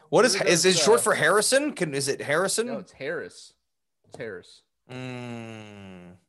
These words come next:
Speaker 2: Yeah, it's Harris.
Speaker 1: Mm.
Speaker 2: It's like, it's like
Speaker 1: Mm.
Speaker 2: Chad.
Speaker 1: Yeah. So I think we'd be friends. I think we'd be all right.
Speaker 2: You'd be all right.
Speaker 1: I'm not, I'm not mad at him.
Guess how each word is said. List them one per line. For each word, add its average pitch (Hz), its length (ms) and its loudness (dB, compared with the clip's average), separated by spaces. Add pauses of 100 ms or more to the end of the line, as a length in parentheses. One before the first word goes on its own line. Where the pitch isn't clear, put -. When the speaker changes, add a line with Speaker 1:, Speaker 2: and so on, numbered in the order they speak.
(260)
Speaker 2:
Yeah, 92 180 -20 (420)
it's - 140 -20
Harris. 101 540 -20
Speaker 1:
Mm. 107 580 -14
Speaker 2:
It's 104 80 -14
like, 131 300 -12 (180)
it's - 120 -18
like 139 140 -12
Speaker 1:
Mm. - 140 -16
Speaker 2:
Chad. 104 380 -18 (840)
Speaker 1:
Yeah. 117 320 0 (140)
So 139 580 2 (540)
I 208 80 0
think 285 140 2
we'd 233 100 2
be 190 80 2
friends. 131 560 -2 (520)
I 139 60 -4
think 170 140 2
we'd 165 100 2
be 151 80 2
all 135 120 4
right. 120 340 0 (520)
Speaker 2:
You'd 135 100 -20
be 107 120 -12
all 76 60 -20
right. 90 120 -18 (380)
Speaker 1:
I'm 135 120 -4
not, 143 220 2
I'm 156 80 -2
not 127 200 0
mad 104 280 -2
at 104 240 -2
him. 110 160 -10